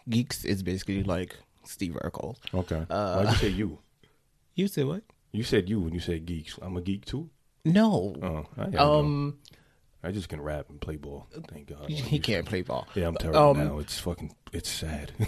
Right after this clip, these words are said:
Speaker 2: <laughs>
Speaker 1: but, uh, yes, um, there's slim cuts, there's, uh, bears, there's, um,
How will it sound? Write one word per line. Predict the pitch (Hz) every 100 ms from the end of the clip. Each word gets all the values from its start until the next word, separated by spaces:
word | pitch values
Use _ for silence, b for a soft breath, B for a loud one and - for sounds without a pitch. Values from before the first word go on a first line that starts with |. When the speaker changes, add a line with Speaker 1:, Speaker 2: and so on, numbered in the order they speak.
| -
Speaker 2:
<laughs> | - -
Speaker 1:
but, | 156 135
uh, | 139 139 143
yes, | 151 180 131 131
um, | 104 117 113
there's | 107 107
slim | - 131 139
cuts, | - 117 -
there's, | - 110 104 104 98 -
uh, | 98 101 98
bears, | 92 104 104 104 101 101 98
there's, | - 98 95 92 -
um, | 90 90 87 87 87 90